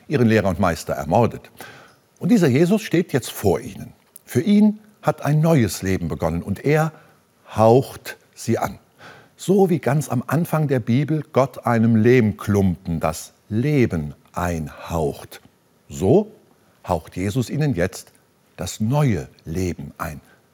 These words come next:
Empfangt den Heiligen Geist. Ein Hauch nur. Etwas Zartes, ganz Unauffälliges, aber sehr wirkungsvoll. Wir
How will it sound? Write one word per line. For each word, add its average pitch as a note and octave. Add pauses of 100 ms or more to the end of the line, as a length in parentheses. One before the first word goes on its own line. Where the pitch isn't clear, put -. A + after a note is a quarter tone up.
(340)
Empfangt - (480)
den C#2
Heiligen G2
Geist. - (380)
Ein A#2+ (480)
Hauch A#2+
nur. D2+ (440)
Etwas -
Zartes, -
ganz D#3+
Unauffälliges, F2 (560)
aber A2+
sehr D#2+
wirkungsvoll. D2+ (500)
Wir E3